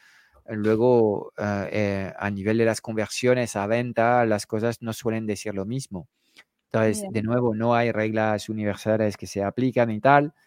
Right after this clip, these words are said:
Speaker 1: pero, em, cuando basas la interpretación de tus campañas en,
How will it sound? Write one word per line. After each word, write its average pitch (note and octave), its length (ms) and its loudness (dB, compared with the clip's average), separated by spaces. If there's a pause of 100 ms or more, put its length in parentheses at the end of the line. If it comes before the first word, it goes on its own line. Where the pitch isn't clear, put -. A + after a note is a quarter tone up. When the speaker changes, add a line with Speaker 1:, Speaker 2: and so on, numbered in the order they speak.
(380)
Speaker 1:
pero, A#2+ 520 2
em, G#2+ 600 -6 (600)
cuando B2+ 340 2
basas C#3+ 460 6
la A#2 140 0
interpretación A#2 920 2
de A2 140 0
tus A#2 220 -8
campañas A2+ 760 -2
en, G#2+ 520 -6